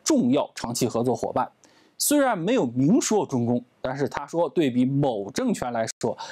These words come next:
台湾更加透明和负责。我们期待啊，更多国家能够抛开那个被中共渗透的世卫，加入这个新的公共卫生情报分享系统，这对全球是有利的。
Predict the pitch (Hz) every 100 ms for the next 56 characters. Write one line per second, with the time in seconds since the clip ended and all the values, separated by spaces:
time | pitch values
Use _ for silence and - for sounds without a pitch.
0 | - - 139 143 160 147 - 143 123 113
1 | - - 110 107 107 - 104 98 - _
2 | _ _ _ _ _ _ _ - 131 131
3 | 180 - - 233 233 196 117 - - 285
4 | 185 156 151 110 120 107 92 117 156 120
5 | - - 226 240 - 165 170 165 120 104
6 | 123 98 - 143 160 117 - 262 151 -
7 | - 107 - 135 127 - _ _ - 160
8 | 135 135 117 113 110 - - 185 240 226
9 | - _ _ - 135 147 147 113 131 113
10 | 131 113 - 110 123 - - 127 123 -
11 | 117 107 _ _ _ 131 113 104 - -
12 | 98 107 - 107 95 113 202